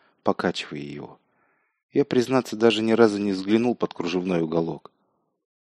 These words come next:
«Всё готово», позвал Билл девочек из спальни.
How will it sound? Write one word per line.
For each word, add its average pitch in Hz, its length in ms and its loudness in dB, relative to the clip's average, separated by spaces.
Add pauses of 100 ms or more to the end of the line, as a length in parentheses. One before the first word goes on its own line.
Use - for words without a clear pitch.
(580)
«Всё - 200 0
готово», 110 500 4 (400)
позвал 95 400 6
Билл 87 240 0
девочек 113 460 2
из 87 80 -6
спальни. 73 480 -6